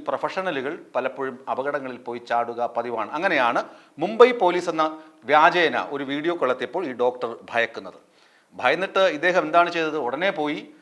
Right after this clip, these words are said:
എസ് ബി ഐ ബ്രാഞ്ച്, പെരുന്നയിലെ എസ് ബി ഐ ബ്രാഞ്ചിൽ പോകുന്നു. ബ്രാഞ്ചിൽ പോയിട്ട് മാനേജറോട് പറയുന്നു, "അഞ്ച് ലക്ഷം രൂപ എനിക്ക് പാട്നയിലുള്ള ഒരു, ആ, ബാങ്കിലേക്ക്, ബാങ്ക് അക്കൗണ്ടിലേക്ക് ഷിഫ്റ്റ് ചെയ്യാൻ അയക്കണം"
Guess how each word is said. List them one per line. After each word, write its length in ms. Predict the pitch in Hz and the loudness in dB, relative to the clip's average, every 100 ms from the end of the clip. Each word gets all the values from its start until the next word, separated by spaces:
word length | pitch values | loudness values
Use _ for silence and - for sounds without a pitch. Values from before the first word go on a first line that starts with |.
| _ _ - | _ _ -4
എസ് 220 | 123 170 | -4 4
ബി 80 | 196 | 8
ഐ 100 | 190 | 10
ബ്രാഞ്ച്, 300 | 156 151 127 | 12 10 10
പെരുന്നയിലെ 560 | 135 147 180 185 175 | 2 2 4 4 4
എസ് 280 | 156 151 - | 4 2 -2
ബി 100 | 170 | -2
ഐ 80 | 190 | 0
ബ്രാഞ്ചിൽ 320 | 143 143 135 | 2 2 0
പോകുന്നു. 300 | 120 104 95 | -8 -12 -10
ബ്രാഞ്ചിൽ 280 | 98 131 147 | -4 -4 -4
പോയിട്ട് 280 | 147 147 139 | -6 -6 -2
മാനേജറോട് 440 | 127 139 143 143 | -2 -2 -2 -4
പറയുന്നു, 380 | 120 120 117 - | -4 -6 -8 -12
"അഞ്ച് 180 | 123 123 | -12 -12
ലക്ഷം 260 | 123 120 | -14 -12
രൂപ 180 | 120 131 214 - - - - | -4 4 4 4 -12 -18 -4
എനിക്ക് 400 | 123 135 185 247 - - _ - | -2 4 4 4 -2 -20 _ 12
പാട്നയിലുള്ള 800 | 139 - 208 180 151 120 92 - | 12 12 4 4 8 6 6 0
ഒരു, 380 | 135 180 254 - _ | -2 -2 -4 -14 _
ആ, 60 | 120 117 117 117 120 - | 4 8 8 6 2 -2
ബാങ്കിലേക്ക്, 460 | 120 139 143 131 117 | 2 2 2 -4 0
ബാങ്ക് 240 | 131 139 | 2 2
അക്കൗണ്ടിലേക്ക് 600 | 135 139 123 123 123 117 - | 0 -2 -4 -6 -4 -6 -6
ഷിഫ്റ്റ് 200 | - - | -14 -10
ചെയ്യാൻ 160 | 135 117 | -6 -4
അയക്കണം" 440 | 120 135 143 135 | 2 2 2 -2